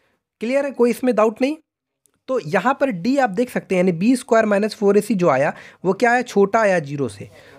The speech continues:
तो हमारा हमने क्या बताया? जब बी स्क्वायर माइनस फ़ोर ए सी जब ज़ीरो से छोटा होगा तो क्या होगा? तो आप देख सकते हैं जब बी स्क्वायर माइनस फ़ोर ए सी ज़ीरो से छोटा होता है तो काल्पनिक या वास्तविक नहीं, ठीक है।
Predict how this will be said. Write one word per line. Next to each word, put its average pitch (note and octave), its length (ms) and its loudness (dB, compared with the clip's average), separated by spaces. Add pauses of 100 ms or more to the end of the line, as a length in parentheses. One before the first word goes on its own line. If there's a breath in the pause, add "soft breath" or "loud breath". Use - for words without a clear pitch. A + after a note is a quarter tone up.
(120)
तो G3+ 60 4
हमारा G3 340 2
हमने A3+ 240 -2
क्या A3+ 200 0
बताया? A3 360 2
जब F3+ 220 -6
बी G3+ 140 -4
स्क्वायर G#3 240 0
माइनस G3+ 260 0
फ़ोर G3 160 4
ए - 20 4
सी G#3+ 140 -2
जब G3+ 360 -2
ज़ीरो F3 200 4
से A#3 180 2
छोटा G3 340 0
होगा E3+ 260 0
तो E3+ 140 -4
क्या G#3 140 2
होगा? G#3 320 0 (640)
तो G3 60 4
आप F#3 180 2
देख E3 200 0
सकते - 260 -4
हैं G#3+ 60 -2
जब F3+ 140 0
बी A3+ 140 0
स्क्वायर A#3 240 2
माइनस G#3 260 -2
फ़ोर G#3 180 2
ए G3+ 40 4
सी A#3 120 -6
ज़ीरो F#3 300 2
से A#3+ 120 -4
छोटा G#3 280 0
होता F3+ 280 0
है G3+ 60 2
तो G#3 140 -4
काल्पनिक G#3 680 -2 (360)
या A#3 180 0
वास्तविक G#3 580 -2
नहीं, G2+ 240 -8 (220)
ठीक B3+ 160 0
है। B2+ 100 -4